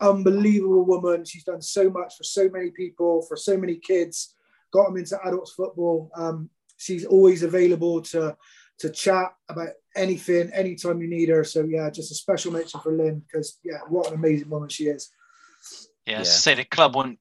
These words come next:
Speaker 2: wouldn't be where it is now, or still be running if it weren't for that woman, I'll tell you, like, you know, and the amount of stuff and things she do, and yeah, it's, it's,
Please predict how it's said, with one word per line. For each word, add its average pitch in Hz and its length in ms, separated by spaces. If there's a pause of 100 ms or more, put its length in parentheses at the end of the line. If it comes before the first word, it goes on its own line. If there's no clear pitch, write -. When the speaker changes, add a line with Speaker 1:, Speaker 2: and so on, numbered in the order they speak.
(140)
Speaker 2:
wouldn't 123 220
be 120 200 (140)
where 120 300
it 117 80
is 123 280 (160)
now, 117 300
or 113 160
still 120 300
be 113 140
running 113 360
if 110 160
it 117 80
weren't 113 180
for 117 60
that 113 160
woman, 110 220
I'll 110 100
tell 117 220
you, 107 160
like, 110 220
you 117 120
know, 107 200
and 110 180 (720)
the 117 80
amount 117 340
of - 180 (220)
stuff - 400
and 107 280 (140)
things 113 360
she 113 100
do, 117 300
and 104 200 (160)
yeah, 98 260
it's, - 160 (140)
it's, - 260